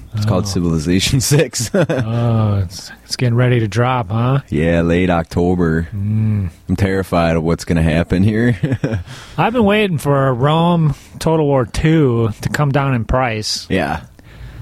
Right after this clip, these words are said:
Speaker 2: Still fifty-nine ninety-nine.
Speaker 1: I've looked at it a few times on Steam, and I've damn near clicked the button and added it to my cart,
Speaker 2: Ah.
Speaker 1: but I've never actually pulled the trigger and bought
Speaker 2: Yeah,
Speaker 1: it.
Speaker 2: you gotta wait.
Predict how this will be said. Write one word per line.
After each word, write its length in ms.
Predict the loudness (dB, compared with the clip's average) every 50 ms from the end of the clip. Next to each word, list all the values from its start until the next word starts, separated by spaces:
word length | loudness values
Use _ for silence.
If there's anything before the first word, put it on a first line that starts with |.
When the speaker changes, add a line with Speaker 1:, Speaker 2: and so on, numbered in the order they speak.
| -16 -18 -18 -20 -14
Speaker 2:
Still 760 | -12 -12 -10 -2 0 0 2 2 2 4 2 2 2 0
fifty-nine 1160 | -6 -10 -12 -4 0 0 0 0 0 -2 0 0 2 2 2 4 4 4 4 2 2 0 0 2
ninety-nine. 880 | 2 2 2 2 2 2 2 2 2 2 2 2 2 2 0 -2 -4 -6 -10 -14 -6 -2
Speaker 1:
I've 200 | 0 0 2 2
looked 220 | 2 0 2 0
at 100 | 0 2
it 120 | 2 0
a 40 | 0
few 200 | 0 0 0 0
times 320 | 2 0 0 0 0 0 0
on 160 | 0 0 0
Steam, 580 | -2 -2 0 2 2 4 4 4 4 2 2
and 80 | 2 2
I've 360 | 2 0 0 -4 -6 -10 -4 -2
damn 260 | 0 0 2 2 2
near 220 | 2 0 0 0
clicked 260 | -2 -4 -6 -6 -4
the 60 | -4 -4
button 360 | -2 -2 -2 -2 -2 -4 -4
and 200 | -4 -4 -2 -2
added 260 | 0 0 0 0 0 -2
it 120 | -6 -6 -2
to 80 | -2
my 140 | 0 0 0
cart, 460 | -2 -2 -4 -2 -2 -2 -4 -4 -6 -8
Speaker 2:
Ah. 380 | -12 -12 -10 -8 -8 -8 -4 -2
Speaker 1:
but 80 | 0
I've 80 | 2 2
never 300 | 2 2 2 2 2 2
actually 300 | 2 0 0 -4 -6 -4
pulled 220 | -2 -2 -2 0
the 60 | -2 -4
trigger 280 | -2 -2 -2 0 0
and 120 | 0 0 0
bought 300 | 0 0 2 2 2 2
Speaker 2:
Yeah, 80 | 0 0
Speaker 1:
it. 60 | 0
Speaker 2:
you 80 | 2 2
gotta 200 | 2 2 2 2
wait. 280 | 2 2 0 0 -2